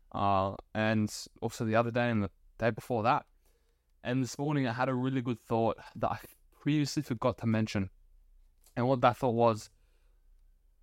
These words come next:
now I do have these random thoughts at random times to why I, like, I can put two and two together without context, um, for a bigger cause. And what that,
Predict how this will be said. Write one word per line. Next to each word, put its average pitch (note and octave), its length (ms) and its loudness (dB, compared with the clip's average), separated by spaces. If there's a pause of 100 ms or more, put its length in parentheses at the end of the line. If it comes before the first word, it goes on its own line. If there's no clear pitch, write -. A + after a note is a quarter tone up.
(280)
now C3+ 140 2
I C#3 120 4
do D3 160 2
have E3+ 180 2
these E3 220 2
random B2+ 340 0
thoughts B2+ 260 -2
at A2 100 -10
random A2 320 0
times G#2+ 460 -2
to - 140 -8
why G#2+ 520 4
I, G2+ 360 2
like, A#2+ 160 0
I A#2+ 60 0
can - 100 -8
put - 180 -6
two D3+ 140 0
and C#3+ 100 2
two C3+ 100 0
together A#2+ 280 0
without A#2+ 380 0
context, - 580 -2 (500)
um, G#2 480 4
for A2+ 280 2
a G2+ 60 0
bigger A2 480 -2
cause. G2+ 380 -2
And G#2 100 2
what B2+ 140 2
that, C3 220 4